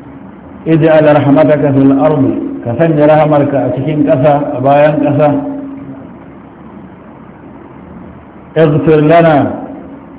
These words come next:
ka gafarta mana, حوبنا، zunubinmu. Ta yi a ce hu-, hubana, hmm?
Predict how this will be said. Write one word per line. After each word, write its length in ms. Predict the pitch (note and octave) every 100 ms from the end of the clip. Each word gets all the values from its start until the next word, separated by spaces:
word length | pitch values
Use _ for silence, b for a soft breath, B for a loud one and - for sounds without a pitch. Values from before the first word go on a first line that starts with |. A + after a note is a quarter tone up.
| -
ka 100 | - C3+
gafarta 680 | E3 E3 D#3 D#3 C3+ D#3 D#3
mana, 240 | E3 D#3 C3+ - - - -
حوبنا، 720 | - D#3+ D3 C3 D3 D#3+ D#3+ D3+ C#3 A2 - - - - - - - - - - - -
zunubinmu. 680 | C3+ C#3+ E3 D#3+ D#3 C#3+ - - - - - - - - - - - - - - - - - - - - - - - - - - - - - - - - - -
Ta 160 | D#3 D3
yi 80 |
a 140 | D3 C3
ce 140 | D3 C3+
hu-, 480 | C3+ D3+ D3 D3 - C#3+
hubana, 640 | E3+ D#3 C#3+ C#3 C#3+ - - - - C3
hmm? 260 | D3 G#3